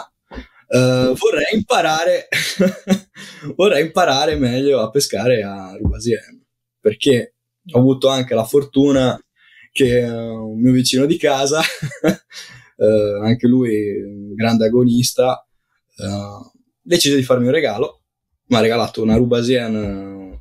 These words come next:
una bellissima Casini da tredici metri, che però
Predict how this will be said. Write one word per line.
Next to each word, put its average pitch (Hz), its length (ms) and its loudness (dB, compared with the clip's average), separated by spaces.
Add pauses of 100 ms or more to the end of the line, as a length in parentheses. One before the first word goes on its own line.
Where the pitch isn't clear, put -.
una 101 420 -6
bellissima 110 540 2
Casini 113 500 2
da 101 140 0
tredici 113 420 0
metri, 143 560 0 (460)
che 139 180 0
però 151 400 0